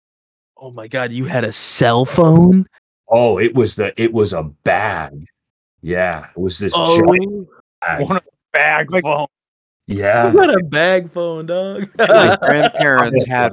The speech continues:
Speaker 4: one of those. Um,
Speaker 1: That's
Speaker 4: and
Speaker 1: crazy.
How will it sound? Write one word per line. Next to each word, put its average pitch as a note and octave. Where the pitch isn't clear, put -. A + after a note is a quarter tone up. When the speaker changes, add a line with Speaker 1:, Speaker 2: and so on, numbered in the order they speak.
Speaker 4:
one A#2+
of A2+
those. G#2+
Um, G#2
Speaker 1:
That's -
Speaker 4:
and C3
Speaker 1:
crazy. -